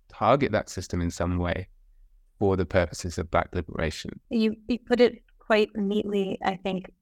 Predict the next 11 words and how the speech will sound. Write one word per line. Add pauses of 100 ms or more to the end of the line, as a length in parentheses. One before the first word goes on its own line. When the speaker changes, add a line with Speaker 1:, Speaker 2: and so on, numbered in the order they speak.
Speaker 2:
and
when
you
said
that (240)
these (100)
Black
Atlantic (120)
thinkers, (420)
um,
stressed